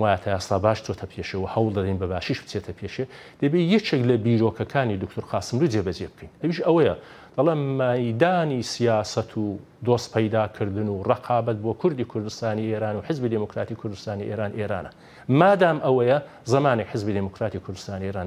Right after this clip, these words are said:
دەتوانێت ئەوە بێ بۆ هەمیشە کۆتایی بە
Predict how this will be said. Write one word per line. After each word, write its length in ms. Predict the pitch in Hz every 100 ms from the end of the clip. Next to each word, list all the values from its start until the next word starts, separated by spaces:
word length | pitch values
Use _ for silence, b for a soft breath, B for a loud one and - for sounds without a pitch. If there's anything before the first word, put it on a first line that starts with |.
| 98
دەتوانێت 380 | - 98 98 98
ئەوە 160 | 113 131
بێ 80 | 143 - B B
بۆ 80 | 160 127
هەمیشە 400 | 147 151 - 170 165 B B B B _ -
کۆتایی 480 | 160 - 147 151
بە 60 | 120